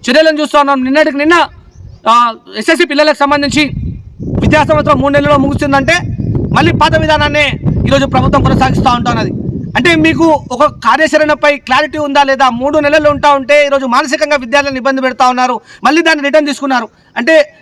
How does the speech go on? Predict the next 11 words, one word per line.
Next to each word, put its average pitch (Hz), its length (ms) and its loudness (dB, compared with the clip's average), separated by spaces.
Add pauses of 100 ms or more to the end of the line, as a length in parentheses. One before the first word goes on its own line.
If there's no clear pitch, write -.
(100)
మీరు 285 160 0
దేన్ని 277 320 2
కూడా 320 200 2
సరైన 294 340 0
ప్రణాళికాబద్ధంగా 277 800 0
చేయట్లేదని 269 520 0
ఇక్కడ 247 160 -4
కనిపిస్తూ 247 440 0
ఉన్నది. 277 340 -2 (320)
ఈ 269 220 2
సంవత్సరంలో 294 800 2